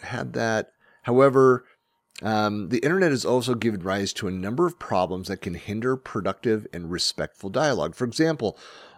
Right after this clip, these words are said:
online anonymity and the ability to communicate without face-to-face interaction can encourage people to behave in ways they wouldn't in person,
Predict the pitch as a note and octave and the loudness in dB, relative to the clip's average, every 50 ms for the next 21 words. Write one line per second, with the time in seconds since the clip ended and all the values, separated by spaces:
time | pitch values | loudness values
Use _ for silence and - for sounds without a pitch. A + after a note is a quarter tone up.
0 | _ - A2+ A#2+ B2+ C#3 D3 C#3 C3 A2+ A2+ B2 B2 A2+ - - G2 G2+ G#2 G#2 | _ 0 2 2 2 2 2 0 0 0 0 0 0 -2 -4 -4 -4 -4 -4 -4
1 | G2 F2+ F2 F2 F2 D#2+ D2+ D2 C2+ C#2 D2+ E2 E2 E2+ F2 D#2+ G2 G2+ A2+ A#2 | -4 -4 -4 -6 -6 -6 -6 -6 -6 -8 -8 -10 -10 -10 -8 -6 -2 0 0 2
2 | A#2 A2+ G2 G2 F#2+ - - G#2+ G2 F#2+ G2 F2 G2 F#2+ F#2 F2 - E2+ F#2 G2+ | 0 0 -2 -4 -8 -8 -6 -6 -4 -6 -6 -4 -4 -2 -2 -2 -4 -6 -6 -4
3 | E2 - - - G#2 F#2 - - - G2+ F2+ E2 F#2+ D#2 E2+ F2 F2+ F#2 G2 - | -4 -4 -4 -4 -4 -4 -4 -4 -4 -4 -4 -4 -4 -4 -4 -2 -2 -2 -4 -6
4 | F#2 F2 E2+ - - F2 F2 E2+ - - - B2 C3+ D#3 D3+ - - - - A2+ | -8 -8 -8 -8 -8 -8 -10 -10 -10 -4 0 0 0 0 -2 -6 -8 -4 -2 -2
5 | G#2+ - G2 F#2+ - - - F#2 D#2+ D#2+ F2 F#2 E2+ E2 E2 E2 E2+ F2 F2 E2 | -2 -2 -6 -6 -6 -6 -8 -6 -4 -2 -2 -2 -4 -4 -6 -6 -6 -6 -6 -4
6 | - E2 D#2+ D2 D#2+ F#2+ A2 A#2 B2+ B2+ - - F#2+ F2 D#2 - - - C#2+ - | -4 -4 -4 -4 -2 -2 -2 -2 -2 -4 -8 -10 -12 -12 -12 -10 -8 -8 -8 -6
7 | - - A1+ G1+ - | -6 -8 -10 -10 -14